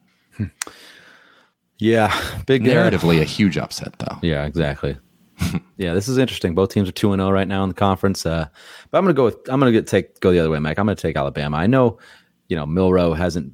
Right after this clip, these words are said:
Speaker 1: exactly been lighting it up per se, but he's been pretty darn good the past couple games when, in his opportunities that he's had to throw. Um, really, his only bad game throwing was Texas.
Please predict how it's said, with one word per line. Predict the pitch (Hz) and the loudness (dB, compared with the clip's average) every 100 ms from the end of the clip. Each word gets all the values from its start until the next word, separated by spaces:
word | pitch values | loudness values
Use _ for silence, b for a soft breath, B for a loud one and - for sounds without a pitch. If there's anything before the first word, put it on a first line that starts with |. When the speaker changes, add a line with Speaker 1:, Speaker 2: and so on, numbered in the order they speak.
| _ 95 | _ -10
Speaker 1:
exactly | 82 87 80 80 | -4 -4 -4 -6
been | 82 76 73 | -6 -8 -10
lighting | 80 80 92 87 82 | -8 -2 0 0 -2
it | |
up | 85 - _ | -4 -6 _
per | - 80 | -6 -4
se, | - 80 82 | 0 0 0
but | 73 80 - _ _ | -2 -4 -4 _ _
he's | 160 170 | -6 -4
been | 302 330 | -2 -2
pretty | 330 240 226 | 0 0 0
darn | 202 190 165 | 0 0 0
good | 127 135 113 | 0 -2 0
the | 92 | -2
past | 82 82 78 - | -2 -2 -4 -6
couple | 80 - | -8 -8
games | 71 73 71 69 | -8 -8 -8 -8
when, | 78 76 78 | -6 -4 -4
in | 85 | -4
his | 78 | 0
opportunities | 85 - - 85 80 73 | 0 -2 -2 0 2 0
that | 76 | -2
he's | 73 | -4
had | - 90 76 - | -4 -4 -4 -8
to | 78 | -8
throw. | - 78 71 B B B B - | -2 -2 -4 B B B B -8
Um, | 78 76 | -6 -2
really, | 156 202 | 0 2
his | 165 | 0
only | 120 120 120 | 0 2 2
bad | 95 92 95 92 | 0 0 0 0
game | 98 82 | -2 -2
throwing | 104 92 | -2 -2
was | 71 - | -6 -4
Texas. | 98 - - - - | -4 -4 -14 -14 -16